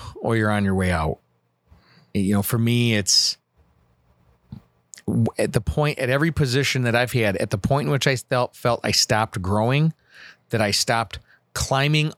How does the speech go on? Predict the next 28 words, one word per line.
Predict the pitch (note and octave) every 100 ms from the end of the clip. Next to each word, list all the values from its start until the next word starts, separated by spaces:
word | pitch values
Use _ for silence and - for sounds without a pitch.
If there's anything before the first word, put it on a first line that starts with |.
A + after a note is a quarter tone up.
| _
a | A#2+
ladder, | G#2+ A#2 B2 D3
and | C3
not | A#2+ B2
necessarily | B2+ - - C3
from | A#2+ B2+
the |
perspective | A2 - A#2+ G2+
of | -
title | - A#2 A#2
or | A2
compensation, | G#2 C3 A2+ G2+ B2 G2+ G#2+
but | A#2
from | - C3+
responsibility | A#2+ - B2+ A#2+ G#2 A2+ A2+ A#2
and | G#2+
learning. | G2 A#2 A#2+ A#2+ A#2+ - - - - - _ _ _ _ _ _ _ _ -
When | A#2 C3
it | D3
plateaued, | - D3+ C3+ - D3 F2 G2 G2+ _ _ _ _ _ _ _ _
that | - A2
was | A2+
always, | A2+ - A#2+ C3 C#3 C#3+ C3+ B2 - - _ _ _ _ _ _
I've | B2 A#2+
always | B2+ D#3 D3+ A#2+
resisted | A2+ G#2 C3+ C3+ D#3+
the | A#2
feeling. | G#2 - D3+ F#3 G3+ G3+